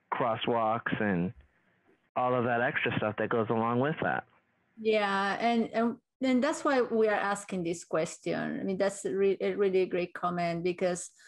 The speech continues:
Speaker 2: one of the things that we are looking at is the sidewalk, sidewalk network.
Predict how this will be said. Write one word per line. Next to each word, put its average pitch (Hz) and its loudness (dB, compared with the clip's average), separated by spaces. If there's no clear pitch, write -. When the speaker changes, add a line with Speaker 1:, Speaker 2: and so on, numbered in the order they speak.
Speaker 2:
one 208 0
of 240 0
the 240 0
things 214 -4
that 196 2
we 190 4
are 185 2
looking 185 0
at 175 0
is 185 0
the 185 0
sidewalk, 185 0
sidewalk 190 0
network. 180 0